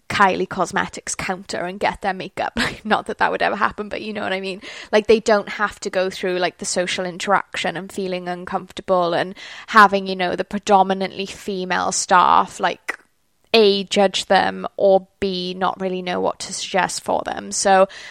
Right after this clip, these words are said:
having that online faceless interaction, I think, is gonna be a real strong gateway for a lot of men who wanna try these things, but don't necessarily wanna do it in public. Like, as a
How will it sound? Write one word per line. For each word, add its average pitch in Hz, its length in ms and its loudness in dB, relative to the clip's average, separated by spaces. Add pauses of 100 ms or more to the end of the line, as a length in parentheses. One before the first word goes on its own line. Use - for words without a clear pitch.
having 226 440 2
that 196 240 2
online 190 800 2
faceless - 680 -4
interaction, 196 600 -2
I 185 60 -8
think, 196 220 -12
is 208 100 -8
gonna 190 260 -4
be 196 140 0
a 185 80 6
real 185 540 4 (560)
strong 196 480 4
gateway 196 400 2
for 196 220 0
a 190 40 4
lot 185 220 6
of 185 160 -2
men 185 360 -2
who 185 480 2
wanna 185 280 0
try 190 280 -2
these 190 260 -4
things, 185 420 -10
but - 340 -2 (720)
don't 185 240 0
necessarily 196 840 -2 (300)
wanna 190 320 -4
do 190 180 0
it - 100 -4
in 190 100 -8
public. 208 460 -2
Like, 202 200 2 (500)
as 254 260 10
a 302 320 6